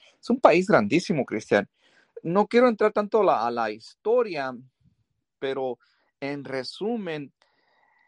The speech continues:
antes de la Primera Guerra Mundial y la Segunda Guerra Mundial, bueno, más que nada la Segunda Guerra Mundial, Rusia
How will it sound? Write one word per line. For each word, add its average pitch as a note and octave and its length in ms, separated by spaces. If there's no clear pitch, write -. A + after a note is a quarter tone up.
antes A#3+ 580
de E3+ 100
la D3 100
Primera F3+ 360
Guerra G3 280
Mundial D3 500
y F#3 60
la C#3 140
Segunda D#3+ 380
Guerra D#3+ 220
Mundial, C#3 640
bueno, D3 240
más E3+ 180
que G#3 100
nada G3+ 140
la E3+ 80
Segunda D#3+ 280
Guerra E3 180
Mundial, C3+ 520
Rusia C#3 800